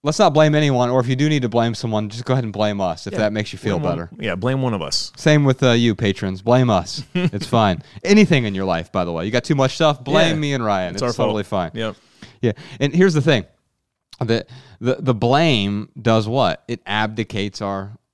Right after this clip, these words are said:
Speaker 1: responsibility.
Speaker 2: Yeah, it is so much, <sighs> regardless of what your role is, what your job is, even if you're the boss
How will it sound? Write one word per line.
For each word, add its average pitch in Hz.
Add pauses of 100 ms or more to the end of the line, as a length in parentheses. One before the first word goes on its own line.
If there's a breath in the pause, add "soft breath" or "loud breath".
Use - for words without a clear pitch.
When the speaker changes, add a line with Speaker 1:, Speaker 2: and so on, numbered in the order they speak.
(140)
Speaker 1:
responsibility. 113 (100)
Speaker 2:
Yeah, 120
it 147
is 156
so 131
much, 127 (480)
<sighs> -
regardless 139
of 113
what 107
your 110
role 104
is, 110
what 104
your 104
job 98
is, 107 (460 soft breath)
even 165
if 143
you're 151
the 120
boss 98